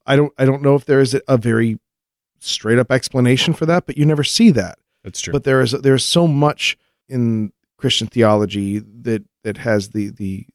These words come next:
Speaker 1: the silver tongued devil. I mean, that phrase itself, you know, that they, that they're very cunning and it's very easy to fool humans away from the, the path of God and,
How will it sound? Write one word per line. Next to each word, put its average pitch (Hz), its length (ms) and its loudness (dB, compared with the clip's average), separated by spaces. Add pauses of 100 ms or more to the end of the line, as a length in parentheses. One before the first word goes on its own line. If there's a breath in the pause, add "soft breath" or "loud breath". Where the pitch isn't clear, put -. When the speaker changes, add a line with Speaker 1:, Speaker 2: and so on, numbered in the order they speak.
(180)
Speaker 1:
the 107 100 -10
silver 113 540 0
tongued 110 400 0
devil. 117 320 0
I 92 40 -6
mean, 107 120 -2
that 107 180 -2
phrase 120 500 2
itself, 107 600 0 (180)
you 110 60 -4
know, 98 160 0
that 98 180 -8
they, 101 220 -2
that 107 160 -10
they're 101 120 -2
very 101 160 -2
cunning 107 440 0
and 95 100 -2
it's 90 140 -8
very 101 180 0
easy 104 280 -4
to 98 80 -8
fool 139 360 0
humans 104 540 0
away 120 340 2
from 101 320 0
the, 104 160 -2
the 101 120 -2
path 92 340 -6
of 92 120 -12
God 90 380 -6
and, 85 200 -14